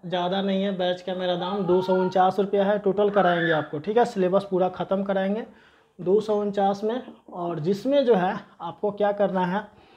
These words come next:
कि सेवन टू फाइव ज़ीरो ज़ीरो ज़ीरो, इस पे जो है ना, फ़ाइव सिक्स वन सिक्स पे, अ, ये मेरा यूपीआई का भी नंबर है, और दूसरा ये मेरा जो है WhatsApp नंबर है,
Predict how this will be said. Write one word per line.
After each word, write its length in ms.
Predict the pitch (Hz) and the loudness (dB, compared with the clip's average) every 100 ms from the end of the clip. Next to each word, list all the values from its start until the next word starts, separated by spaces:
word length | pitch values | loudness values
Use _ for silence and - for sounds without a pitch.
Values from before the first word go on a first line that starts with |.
| - _ - | -20 _ -10
कि 80 | 175 | -10
सेवन 420 | - 202 214 233 | -2 0 0 -2
टू 220 | 226 220 220 | 0 0 0
फाइव 460 | - 202 214 233 - - | 0 2 2 0 -4 -6
ज़ीरो 300 | 175 202 220 | 0 2 2
ज़ीरो 300 | 196 208 202 | 0 0 0
ज़ीरो, 400 | 185 202 220 233 - _ _ | 0 0 0 -6 -14 _ _
इस 180 | 208 202 | -10 -8
पे 200 | - 254 | -4 -2
जो 100 | 233 | 0
है 140 | 214 233 | 0 -2
ना, 160 | 180 139 - - | -2 -6 -14 -6
फ़ाइव 180 | 190 196 | -2 0
सिक्स 260 | 196 233 - | -2 -6 -2
वन 200 | 196 196 | -2 -2
सिक्स 240 | 196 220 | -4 -8
पे, 160 | - 214 220 - _ - - - - | -8 -10 -10 -18 _ -20 -20 -20 -14
अ, 180 | - - _ 196 | -12 -12 _ 0
ये 180 | 208 233 | 4 4
मेरा 260 | 226 220 | 4 2
यूपीआई 560 | 202 190 196 226 240 240 | 4 4 2 2 2 2
का 120 | 240 | -2
भी 120 | 220 | -2
नंबर 340 | 226 233 226 226 | 0 0 0 -2
है, 180 | 233 302 - - - - | -4 -8 -14 -20 -20 -10
और 140 | 190 185 | -4 0
दूसरा 360 | 190 196 214 | 0 2 2
ये 240 | 233 208 208 | 4 4 2
मेरा 260 | 208 202 190 | 2 2 2
जो 120 | 180 | 0
है 140 | 214 | -2
WhatsApp 520 | 214 175 170 - 202 185 | 0 2 2 0 -4 -4
नंबर 340 | 170 156 139 | -4 -4 -4
है, 160 | 135 | -6